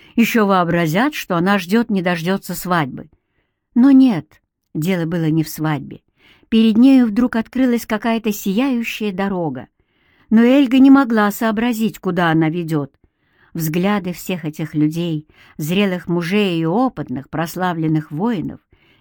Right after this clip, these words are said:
не просто выражали восхищение. Они словно бы ожидали от неё чего-то, подталкивали на эту дорогу и обещали пойти следом.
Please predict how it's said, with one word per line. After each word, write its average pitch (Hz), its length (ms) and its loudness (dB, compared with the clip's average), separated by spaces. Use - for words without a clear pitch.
не 269 120 6
просто 233 500 0
выражали 160 460 -4
восхищение. 160 840 -4
Они 190 240 2
словно 214 400 2
бы 208 260 0
ожидали 196 680 -2
от 175 200 -6
неё 185 280 -2
чего-то, 185 600 -6
подталкивали 185 800 -2
на 180 180 0
эту 175 160 -6
дорогу 220 540 0
и 170 160 -10
обещали 156 580 -4
пойти 156 460 -8
следом. 147 560 -6